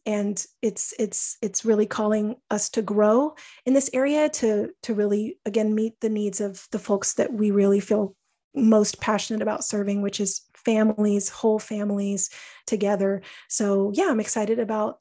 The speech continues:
building out our family style education offerings and, and growing into you, and then just continuing to, you know, work with my financial planning. Uh, I have a financial planner and,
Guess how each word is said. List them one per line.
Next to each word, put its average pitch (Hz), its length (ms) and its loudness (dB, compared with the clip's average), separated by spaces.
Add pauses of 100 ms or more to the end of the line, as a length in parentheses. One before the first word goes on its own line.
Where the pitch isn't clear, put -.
building 220 320 -2
out 208 140 -2
our 202 140 -2 (100)
family 208 220 -4
style 214 340 -2
education 220 560 -4
offerings 220 720 -2
and, 202 300 -4
and 202 180 -4
growing 202 320 -2
into 208 240 -4
you, 254 300 2
and 220 140 2
then 214 180 -2 (300)
just 247 180 2
continuing 269 680 6 (120)
to, 214 280 4 (280)
you 220 80 -4
know, 202 80 0 (100)
work 214 160 -2
with 226 360 2
my 208 360 -2 (300)
financial 214 420 2
planning. 277 720 4
Uh, 233 340 -2
I 226 40 -4
have 208 120 -4
a 190 100 -8 (100)
financial 208 320 -2
planner 277 440 4
and, 220 280 0